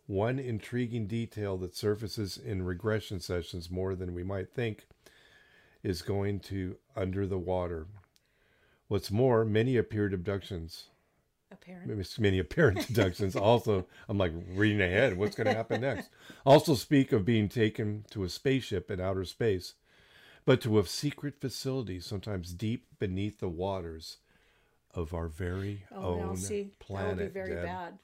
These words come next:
Speaker 2: Very bad.
Speaker 1: I wouldn't like that. It's too
Speaker 2: Oh,
Speaker 1: confining.
Speaker 2: I know these people.
Speaker 1: Yeah, Betty and Barney Hill.
Speaker 2: Husband and wife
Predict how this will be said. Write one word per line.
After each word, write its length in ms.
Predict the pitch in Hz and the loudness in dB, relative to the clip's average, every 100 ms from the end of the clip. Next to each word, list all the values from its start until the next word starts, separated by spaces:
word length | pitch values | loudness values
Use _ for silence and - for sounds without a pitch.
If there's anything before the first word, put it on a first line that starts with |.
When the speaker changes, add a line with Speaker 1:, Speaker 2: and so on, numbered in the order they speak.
| _ | _
Speaker 2:
Very 260 | 208 226 214 | -4 -2 -2
bad. 340 | 170 160 165 175 _ _ _ _ | -4 -8 -10 -16 _ _ _ _
Speaker 1:
I 60 | 95 | -6
wouldn't 240 | 95 82 | -4 -4
like 220 | 82 85 - | -4 -6 -6
that. 200 | 90 90 - | -8 -8 -10
It's 140 | - | -12
too 80 | 220 | -6
Speaker 2:
Oh, 140 | 202 | -4
Speaker 1:
confining. 500 | 202 190 87 90 90 87 - | -4 -6 -8 -8 -10 -14 -4
Speaker 2:
I 100 | 269 | -2
know 180 | 311 247 | 0 0
these 220 | 226 247 | -2 -6
people. 500 | - 196 196 190 220 _ _ _ _ _ _ - | -10 -12 -8 -8 -10 _ _ _ _ _ _ -6
Speaker 1:
Yeah, 160 | 127 165 | 2 2
Betty 460 | 110 90 117 104 127 | 0 -6 -2 0 0
and 100 | 123 | 2
Barney 260 | 139 151 | 2 2
Hill. 240 | 151 196 180 | 2 2 4
Speaker 2:
Husband 400 | 247 262 339 330 | 2 2 -4 -2
and 120 | 277 | 0
wife 280 | 247 262 | 2 0